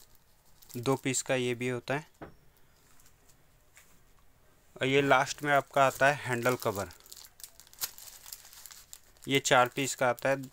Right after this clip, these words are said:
तो दोस्तों, अगर इसकी प्राइस की बात करें तो ये आपको सोलह सौ रुपये की मिलेगी। अगर मेरे YouTube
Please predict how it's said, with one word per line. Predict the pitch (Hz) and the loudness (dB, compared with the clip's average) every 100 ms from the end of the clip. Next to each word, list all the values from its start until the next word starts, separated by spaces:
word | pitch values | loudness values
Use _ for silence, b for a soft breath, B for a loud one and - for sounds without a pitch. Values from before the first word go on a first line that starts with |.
| - - - - - - - - - - - - _ - - - - | -20 -20 -20 -20 -20 -20 -20 -20 -20 -20 -20 -20 _ -20 -20 -20 -8
तो | 131 131 | -4 -2
दोस्तों, | 131 151 - 170 | 2 0 4 4
अगर | 160 170 | 6 6
इसकी | 170 - 170 | 4 2 -2
प्राइस | - 131 127 139 | 0 4 6 4
की | - 147 | -2 2
बात | 147 143 - | 4 2 0
करें | 147 151 | -4 -4
तो | - 156 | -4 -2
ये | 143 | 2
आपको | 139 135 - 151 | 2 0 -2 -4
सोलह | - 135 135 | 0 2 4
सौ | 131 143 | 4 2
रुपये | 139 147 | 2 2
की | 143 143 139 | 0 0 0
मिलेगी। | 131 131 127 160 | 2 2 2 0
अगर | - 123 123 147 | 0 0 2 2
मेरे | 151 151 147 | 4 4 2
YouTube | 120 143 151 | 0 -2 -2